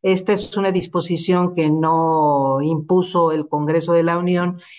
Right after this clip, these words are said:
ni el propio presidente en esta administración, eh, sino que se aprobó incluso por consenso, es decir, se modificó la Constitución por los entonces integrantes del Congreso de la Unión,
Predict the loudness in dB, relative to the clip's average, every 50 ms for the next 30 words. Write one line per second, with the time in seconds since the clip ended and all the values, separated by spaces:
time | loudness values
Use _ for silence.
0 | -12 _ -2 0 2 2 2 2 2 2 2 0 0 0 0 0 -2 -2 0 0
1 | 0 2 2 2 2 0 0 0 0 0 0 0 -2 -4 -2 -2 0 2 2 2
2 | 2 0 0 0 -2 -2 -2 -2 -2 -2 0 0 0 0 0 0 0 0 0 0
3 | 2 2 2 0 -2 -6 -10 _ _ _ _ _ _ -2 0 2 2 2 0 -2
4 | -2 0 0 0 0 -2 -2 0 0 2 2 0 0 0 -2 -2 -2 -2 -2 -2
5 | 0 0 2 2 2 2 2 0 -4 -8 -8 -8 -6 -6 -4 -2 0 0 0 0
6 | -2 -2 0 -2 -2 -2 -4 -2 -2 -2 -2 -2 -2 -2 0 2 2 2 0 0
7 | -2 -2 -2 -2 -4 -6 -14 _ _ -20 -20 -20 _ -2 0 0 2 2 0 0
8 | 0 0 2 2 4 2 2 0 -4 -14 _ _ _ -6 -2 0 0 0 0 0
9 | 0 0 -2 -2 -2 -4 -4 -2 0 0 2 2 0 0 -2 -2 -2 -2 -4 -4
10 | -4 -4 -6 -4 -2 0 2 2 2 0 -2 -2 -2 0 0 2 0 0 0 -4
11 | -8 -10 _ -2 -2 0 0 0 0 0 0 -2 -2 -2 -2 0 0 0 2 2
12 | 2 0 0 0 0 0 0 0 0 0 0 0 2 2 2 2 2 2 2 2
13 | 4 2 2 2 2 2 2 0 0 -2